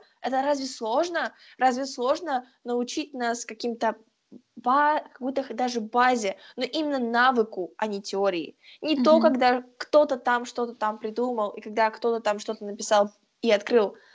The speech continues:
Speaker 1: а именно то, как нужно делать. И это, это большая проблема образования в целом.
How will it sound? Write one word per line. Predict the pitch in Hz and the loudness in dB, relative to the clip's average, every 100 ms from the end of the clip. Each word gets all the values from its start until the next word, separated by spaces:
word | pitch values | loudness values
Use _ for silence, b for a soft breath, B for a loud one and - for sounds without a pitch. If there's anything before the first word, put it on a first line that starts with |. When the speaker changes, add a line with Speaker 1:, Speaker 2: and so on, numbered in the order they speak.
| b b _ | b b _
Speaker 1:
а | 254 269 | 4 6
именно | 254 | 2
то, | 247 262 269 | 2 4 4
как | 254 247 - _ - | 2 -2 -12 _ -16
нужно | 233 226 254 240 220 214 | -8 -4 -4 -4 -6 -8
делать. | 208 202 175 - - - B B B B - | -4 -2 -2 -2 -10 -18 B B B B 2
И | |
это, | 330 330 302 - _ - | 4 4 0 -2 _ -2
это | 302 | 2
большая | 247 262 - 247 | 2 0 0 0
проблема | 233 214 220 214 | 0 -2 -2 -4
образования | 214 214 208 214 196 | -4 -4 -2 -2 -6
в | 196 | -8
целом. | 190 170 165 | -8 -6 -8